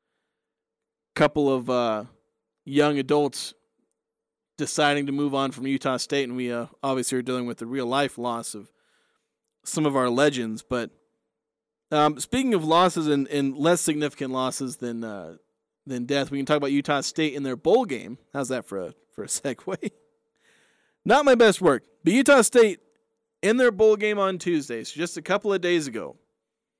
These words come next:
I was there in, I, I was there in Dallas,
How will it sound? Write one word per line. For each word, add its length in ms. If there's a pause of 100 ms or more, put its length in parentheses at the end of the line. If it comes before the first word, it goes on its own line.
(1160)
I 20
was 160
there 420
in, 480 (460)
I, 140
I 180
was 220
there 180
in 140
Dallas, 560